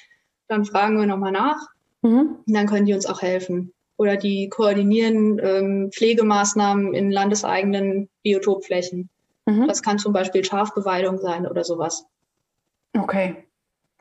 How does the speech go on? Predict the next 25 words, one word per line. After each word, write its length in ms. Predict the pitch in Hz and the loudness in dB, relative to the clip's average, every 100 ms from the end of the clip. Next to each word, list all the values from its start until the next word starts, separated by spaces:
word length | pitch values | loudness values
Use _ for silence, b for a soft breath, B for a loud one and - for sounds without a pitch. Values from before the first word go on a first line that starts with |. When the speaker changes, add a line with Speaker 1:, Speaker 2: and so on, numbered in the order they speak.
| _ _ _ _ _ _ _ _ | _ _ _ _ _ _ _ _
Speaker 2:
Ich 240 | - - - | -6 -2 0
bemühe 280 | 196 247 | 2 4
mich 160 | 254 254 | 4 4
ja 60 | 233 | 2
immer 300 | 240 233 233 | 2 2 0
zu 100 | - | -6
fragen, 480 | - 220 233 226 | 0 2 2 2
was 220 | 208 214 - | 0 0 0
einen 400 | 202 202 196 - - | 0 0 -4 -12 -2
potenziellen 640 | 285 285 233 240 214 214 | 2 4 4 4 4 4
Interessenten 720 | 220 208 202 220 233 254 240 | 2 2 4 4 2 2 0
interessieren 600 | 226 226 220 233 254 240 | 0 -2 -2 2 4 4
würde. 320 | 233 240 277 B B B B _ | 4 4 2 B B B B _
Fällt 240 | 240 233 | 0 4
dir 100 | 254 | 4
noch 180 | 247 247 | 4 2
was 180 | 185 - | -2 0
ein, 360 | 185 185 180 202 | 0 2 2 0
was 360 | 190 - - | -2 -4 -6
du 100 | 233 | -4
gerne 280 | 220 214 214 | 2 2 2
den 120 | 208 | 2
Leuten 260 | 202 196 196 | 2 2 2
mitgeben 400 | 220 - 185 208 | 0 -2 0 0
möchtest? 600 | 165 - 156 - - _ | -2 -4 -10 -12 -18 _